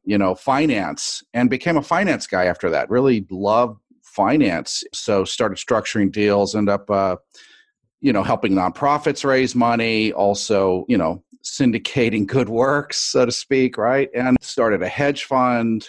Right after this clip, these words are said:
And then eight years ago, joined up with my partner and started this note businesses, investing in notes. So pretty much focusing on operations and finance, deal structuring, you know, using other people's money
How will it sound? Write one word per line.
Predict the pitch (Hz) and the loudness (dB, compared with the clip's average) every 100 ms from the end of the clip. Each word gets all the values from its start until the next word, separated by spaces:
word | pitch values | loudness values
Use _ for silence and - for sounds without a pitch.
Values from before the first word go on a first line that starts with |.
| - _ _ _ - | -18 _ _ _ -8
And | 98 101 | -2 2
then | 104 101 101 | 2 2 2
eight | 110 | 0
years | 101 110 104 | 0 -2 -2
ago, | 101 101 | 0 0
joined | 107 107 | 2 0
up | 101 | 0
with | 104 104 | -2 -2
my | 95 | -4
partner | - 110 104 98 | -2 0 0 0
and | 95 | -2
started | - 101 95 | -2 -2 0
this | 92 90 - 87 | -4 -4 -6 -4
note | 98 117 143 - | 0 2 0 -2
businesses, | - 82 - 71 - 58 - - - _ _ _ _ | -4 -4 -4 -8 -8 -8 -10 -12 -16 _ _ _ _
investing | - 90 92 - 101 | -10 -4 -4 -2 -2
in | 87 87 | 0 0
notes. | 95 80 - - - _ _ | 0 -2 -6 -14 -18 _ _
So | - - 110 101 98 - _ _ - - 87 - | -12 -4 0 2 0 -6 _ _ -20 -20 -18 -4
pretty | 139 | 0
much | 135 123 117 | 2 2 -2
focusing | - 131 123 - 127 | 0 0 0 0 0
on | 110 104 | 2 0
operations | 110 - 110 104 131 - 147 139 143 - - | 0 2 2 2 0 0 2 2 0 -2 -8
and | 104 101 104 104 | -2 0 0 -2
finance, | - 120 123 135 131 131 - - | -2 -2 2 2 0 -2 -6 -10
deal | 92 117 127 | -2 0 0
structuring, | - 123 120 - 131 135 135 127 - | 0 -2 -2 -2 0 2 2 0 -2
you | 101 | 0
know, | 98 87 76 | 0 -2 -4
using | 101 117 107 | -2 0 2
other | 92 117 | 2 0
people's | 117 123 113 107 | -2 -2 -2 -2
money | 104 113 135 160 | -2 0 2 0